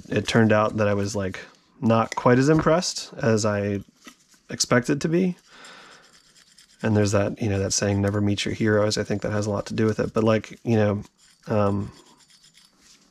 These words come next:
I just sort of always assume that, like, I don't really know what I'm doing,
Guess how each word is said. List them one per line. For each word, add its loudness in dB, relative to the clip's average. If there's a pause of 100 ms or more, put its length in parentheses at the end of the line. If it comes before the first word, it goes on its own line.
(1800)
I 6
just 2
sort 4
of 2
always 2
assume 2
that, -4 (200)
like, -8 (1300)
I -8
don't 0
really 0
know -2
what -2
I'm -2
doing, 0